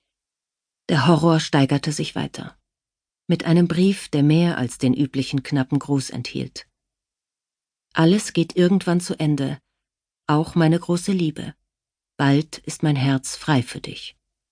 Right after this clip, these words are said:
Die Worte hatten sich in ihr Gedächtnis eingebrannt.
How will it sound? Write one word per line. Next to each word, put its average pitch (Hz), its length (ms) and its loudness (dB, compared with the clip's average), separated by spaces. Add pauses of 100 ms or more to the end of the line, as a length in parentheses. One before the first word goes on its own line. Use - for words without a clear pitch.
(1040)
Die 123 140 0
Worte 120 340 2
hatten 123 220 0
sich - 320 -2
in 131 100 6
ihr 127 220 2
Gedächtnis 127 540 -2
eingebrannt. 131 600 -6